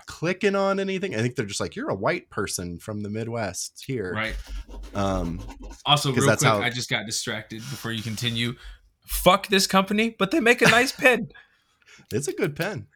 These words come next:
Speaker 2: I, I
Speaker 1: They
Speaker 2: sent back
Speaker 1: spell
Speaker 2: the
Speaker 1: them.
Speaker 2: shirt and the mask, but the pen I'm fucking keeping.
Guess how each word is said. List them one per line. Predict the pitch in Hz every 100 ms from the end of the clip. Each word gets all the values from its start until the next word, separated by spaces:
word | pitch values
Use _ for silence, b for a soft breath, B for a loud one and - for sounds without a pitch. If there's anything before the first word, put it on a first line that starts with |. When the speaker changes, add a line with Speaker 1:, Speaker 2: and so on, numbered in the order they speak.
| _
Speaker 2:
I, | - - -
I | 123 147
Speaker 1:
They | -
Speaker 2:
sent | 190
back | 160 151
Speaker 1:
spell | -
Speaker 2:
the |
Speaker 1:
them. | -
Speaker 2:
shirt | - 190 208
and | 151 135
the |
mask, | 113 123 107 80 -
but | 120 95
the | 107
pen | - 170 147
I'm | 113
fucking | 107 101 95
keeping. | 113 104 73